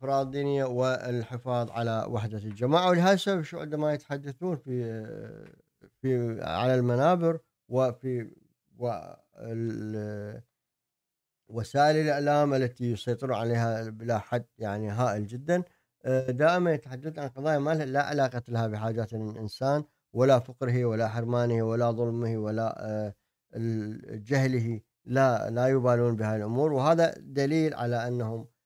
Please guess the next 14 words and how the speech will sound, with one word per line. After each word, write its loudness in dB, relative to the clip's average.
غير 6
مشغولين 0
بمسألة -2
الصحة. 0
يعني -2
هو 0
ما 6
معنى 6
أن 2
يكون 0
أنت -2
مشغول -2
بصحة -8
الإنسان؟ -4